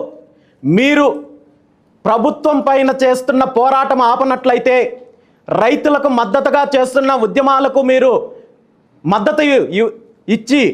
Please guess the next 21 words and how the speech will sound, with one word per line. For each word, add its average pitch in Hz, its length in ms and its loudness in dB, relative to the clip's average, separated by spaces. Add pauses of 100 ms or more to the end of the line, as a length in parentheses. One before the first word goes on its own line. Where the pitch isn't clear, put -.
(140)
మద్దతు 240 300 0
ఇవ్వకుండా 277 440 0
వెనక్కి 294 340 -2
రానట్లయితే, 262 600 0 (500)
మీ 240 100 2 (140)
పైన 262 200 0 (120)
ప్రభుత్వం 277 440 0 (200)
తీవ్రమైన 311 520 2 (100)
చర్యలు 269 360 2
తీసుకుంటుంది. 233 640 0 (460)
మీ 254 100 2 (120)
పైన 269 200 2 (240)
ఏదో 285 160 2 (100)
ఒక 269 180 0
రకంగా 262 360 0 (460)
తప్పుడు 320 400 0
కేసులు 285 360 2
పెట్టి 277 240 0 (420)
మిమ్మల్ని 254 460 2
రిమాండ్కు 285 480 0
పంపించి, 269 420 0